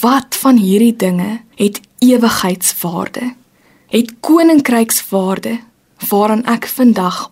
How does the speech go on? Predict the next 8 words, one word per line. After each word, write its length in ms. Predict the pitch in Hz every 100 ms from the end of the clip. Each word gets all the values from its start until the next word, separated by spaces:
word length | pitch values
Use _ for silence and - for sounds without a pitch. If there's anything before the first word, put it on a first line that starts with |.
| -
aandag 640 | 233 240 226 185 - - - - _ _
kan 440 | - 233 240 294 294 _
en 180 | 220 214 202
moet 380 | 196 226 233 -
gee 400 | - 190 202 240 _
en 220 | 202 190
wat 280 | 180 180 180
nie? 200 | - 226